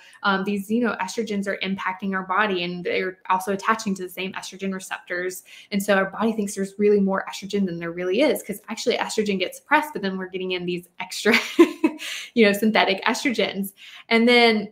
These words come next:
what was crazy is, like, looking back at my, my timeline, my story, my, my, all the issues I was having, I had gut issues, you know, starting in college, but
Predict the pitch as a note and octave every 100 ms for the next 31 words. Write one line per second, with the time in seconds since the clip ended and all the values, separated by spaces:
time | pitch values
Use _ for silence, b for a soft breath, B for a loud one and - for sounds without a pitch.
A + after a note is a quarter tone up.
0 | - - _ - A#3+ A#3+ A#3 A3+ A3+ -
1 | C#4 C4+ A#3+ G#3+ G3 G3 G#3+ G#3+ A3 G3+
2 | G#3 - G3 F#3+ G3 F#3 F#3 F3+ F3+ -
3 | G3 F3+ F3+ F3 A3 B3 A#3 G3 F#3 F3+
4 | G3 - G#3+ G#3 F#3+ F#3 F#3+ F#3+ - _
5 | - A3 G#3 G#3+ G#3+ F#3+ F3+ F#3 - B3
6 | A3 F3+ G3 G3 _ B B - G3 G#3
7 | G3+ B3+ - G3+ G3+ G#3 G3+ C4 C4 b
8 | b b A#3 G#3 F#3+ F#3+ - G3+ G3 G3+
9 | G#3 G3+ - C4 C4 G3+ G3+ G3+ G3+ -